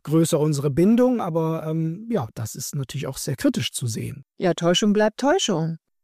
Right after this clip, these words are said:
Speaker 1: Absolut, genau. Und, und das kann ja für PatientInnen im Grunde, wenn man's jetzt mal sehr drastisch formu-, formulieren will, auch eine Retraumatisierung bedeuten, ne? Also erneut die Erfahrung zu machen, ähm, man lässt sich, ähm,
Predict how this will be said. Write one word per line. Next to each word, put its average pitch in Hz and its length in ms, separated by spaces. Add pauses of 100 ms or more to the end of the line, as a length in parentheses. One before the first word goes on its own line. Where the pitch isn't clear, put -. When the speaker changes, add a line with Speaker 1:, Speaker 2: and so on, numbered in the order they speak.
(360)
Speaker 1:
Absolut, 156 640
genau. 185 320
Und, 170 220
und 170 120
das 156 160
kann 220 240
ja 180 120
für 160 160
PatientInnen 170 640
im 151 180
Grunde, 185 480
wenn 160 120
man's 156 160
jetzt 165 160
mal 151 100
sehr 139 160
drastisch 147 460
formu-, 165 340 (240)
formulieren 156 520
will, 151 100
auch 139 100
eine 139 180
Retraumatisierung 143 1000
bedeuten, 120 600
ne? 165 120 (640)
Also 151 300
erneut 156 880 (180)
die 156 100
Erfahrung 147 560
zu - 180
machen, 147 440 (560)
ähm, 143 220
man 151 120
lässt 156 460
sich, 151 400
ähm, 143 480